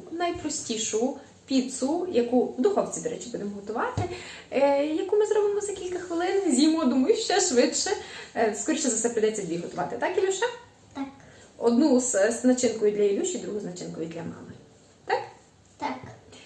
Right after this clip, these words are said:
Speaker 1: Тому запрошую вас на кухню. І так, для приготування тіста на одну піцу, на одне таке дечко нам знадобиться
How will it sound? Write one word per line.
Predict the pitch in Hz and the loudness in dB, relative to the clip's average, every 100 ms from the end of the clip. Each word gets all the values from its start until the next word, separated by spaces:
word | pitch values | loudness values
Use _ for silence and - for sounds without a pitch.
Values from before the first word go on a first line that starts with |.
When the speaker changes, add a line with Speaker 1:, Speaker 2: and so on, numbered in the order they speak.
| - _ | -20 _
Speaker 1:
Тому | 311 440 466 - | 2 2 2 -4
запрошую | 403 381 277 302 262 | -4 -2 -2 -2 -4
вас | 254 | -4
на | 262 | -6
кухню. | 277 285 254 - - - - - _ _ _ _ _ _ _ _ - - - _ _ | -6 -8 -12 -16 -20 -20 -20 -20 _ _ _ _ _ _ _ _ -18 -18 -18 _ _
І | - | 2
так, | 269 180 180 | 2 2 4
для | 185 | 6
приготування | 339 311 269 262 254 269 247 | 6 4 4 6 8 10 8
тіста | 247 233 190 | 6 2 2
на | 185 302 | 4 6
одну | 247 240 | 8 8
піцу, | 233 196 - 262 | 6 -2 2 4
на | 262 185 220 254 | 6 4 6 8
одне | 214 202 | 8 4
таке | 196 185 185 | 0 -2 4
дечко | 220 220 - | 4 4 4
нам | 247 202 269 | 6 8 8
знадобиться | 214 185 - - - | 8 6 0 -2 -6